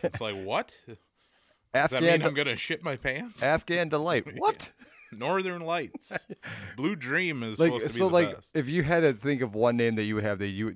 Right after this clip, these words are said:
Speaker 2: that would never be, but, you know, what would you name one? If you had, they told you, "Okay, we're giving you"
Speaker 1: A strain to name?
Speaker 2: Yeah.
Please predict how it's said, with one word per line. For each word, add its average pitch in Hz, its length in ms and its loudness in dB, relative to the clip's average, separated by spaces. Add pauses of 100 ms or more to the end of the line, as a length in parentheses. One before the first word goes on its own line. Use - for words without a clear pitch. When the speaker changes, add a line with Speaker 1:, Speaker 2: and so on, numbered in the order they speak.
(100)
Speaker 2:
that 104 160 -2
would 101 100 -4
never 95 240 -4
be, 92 180 -6
but, 82 240 -8 (480)
you 127 120 0
know, 82 220 -4 (580)
what 131 120 4
would 143 180 0
you 139 160 2
name 117 300 2
one? 87 320 -2 (140)
If 101 120 -10
you 120 120 2
had, 123 240 2 (240)
they 123 100 -2
told 120 300 0
you, 101 120 -2 (120)
"Okay, 95 260 -2 (160)
we're 113 140 0
giving 110 320 -2
you" 110 240 -2 (260)
Speaker 1:
A 113 100 -6
strain 120 520 -4
to 147 140 -10
name? 139 360 -8
Speaker 2:
Yeah. 85 180 -2